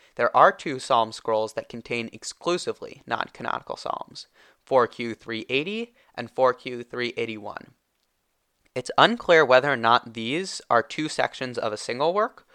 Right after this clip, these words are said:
or are two individual works, or what status these psalms held at Qumran or elsewhere.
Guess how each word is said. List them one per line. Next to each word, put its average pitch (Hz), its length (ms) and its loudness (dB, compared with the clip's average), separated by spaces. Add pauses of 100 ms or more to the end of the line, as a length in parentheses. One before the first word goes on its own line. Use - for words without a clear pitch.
(320)
or 117 420 8
are 113 80 2
two 120 640 -6
individual 113 580 -2
works, - 440 -14 (280)
or 120 140 -2
what 131 220 8
status 151 500 2
these 120 220 -10
psalms 107 580 0
held 123 400 4
at - 180 -2
Qumran 147 480 2
or - 160 0
elsewhere. - 460 0